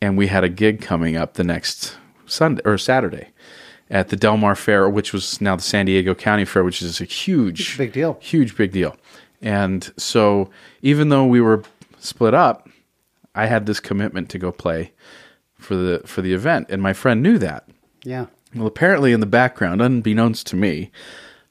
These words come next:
Speaker 1: my wife, my now wife, I should say, went up to our mutual friend and said, "Who is that guy over there?" And she said, "Oh, that's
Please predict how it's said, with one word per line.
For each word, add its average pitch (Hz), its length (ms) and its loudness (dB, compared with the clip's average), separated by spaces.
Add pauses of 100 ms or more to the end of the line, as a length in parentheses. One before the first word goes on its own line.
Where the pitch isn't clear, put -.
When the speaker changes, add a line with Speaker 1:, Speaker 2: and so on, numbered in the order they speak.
(140)
Speaker 1:
my 101 200 0
wife, 101 560 2 (240)
my 92 360 -6 (120)
now 117 280 0
wife, 85 340 -4
I 85 60 -2
should 87 200 -8
say, 92 320 -4 (540)
went 117 300 2
up 107 160 0
to 110 440 2 (640)
our 101 200 2
mutual 110 420 2
friend 127 380 2
and 92 140 -2
said, 85 340 -4 (380)
"Who - 480 0
is - 260 -6
that 117 360 0
guy 76 260 -2
over 95 240 0
there?" 101 480 0 (720)
And 90 420 2
she - 140 -10
said, - 240 -6
"Oh, 165 80 0
that's 104 240 -2